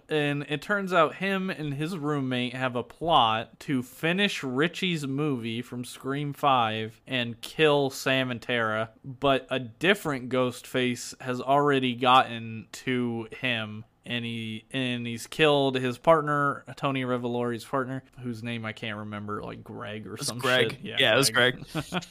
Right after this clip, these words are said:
Speaker 1: <laughs> And, uh, then he kills Tony Revolori. It's so funny because this totally could have been the plot line to Scream Six. It's, like, meta
Speaker 2: Mm-hmm.
Speaker 1: in a very unique way, uh, which is, it,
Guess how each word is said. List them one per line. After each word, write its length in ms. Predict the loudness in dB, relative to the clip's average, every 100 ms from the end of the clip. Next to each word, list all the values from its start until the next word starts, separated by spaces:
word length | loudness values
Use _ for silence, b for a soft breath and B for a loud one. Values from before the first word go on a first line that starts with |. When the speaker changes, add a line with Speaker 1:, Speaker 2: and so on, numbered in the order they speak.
| -10
Speaker 1:
<laughs> 100 | -6
And, 320 | -2 0 2 2
uh, 180 | 2
then 180 | 2 -2
he 80 | -4
kills 300 | 0 -2 -2
Tony 300 | -6 -4 -2
Revolori. 720 | -2 -2 -2 -2 -2 -2 -4 -6
It's 160 | -8 4
so 180 | 6
funny 400 | 6 6 4 4
because 480 | 2 0 4 4 4 -6 _
this 240 | -2 -2
totally 540 | -2 2 4 4 2 0
could 260 | -2 0
have 140 | 2 0
been 180 | -2
the 100 | -4
plot 380 | -6 0 0 0
line 320 | -2 -4 -6 -10
to 440 | -8 -6 -6 -8 -12 _ _
Scream 460 | -18 -10 -6 -6 -8
Six. 480 | -10 -12 -12 -20 -20 -4
It's, 180 | -2 4
like, 240 | 6 4
meta 360 | 4 6 8 8
Speaker 2:
Mm-hmm. 180 | 6
Speaker 1:
in 120 | 4 0
a 80 |
very 340 | 2 2 2 0
unique 600 | -2 -6 -6 -8 -10 -10
way, 440 | -6 -6 -6 -12 -10
uh, 140 | -6 -4
which 320 | 0 0 2
is, 280 | 0 0 -6 -20 -18 -8
it, 220 | -6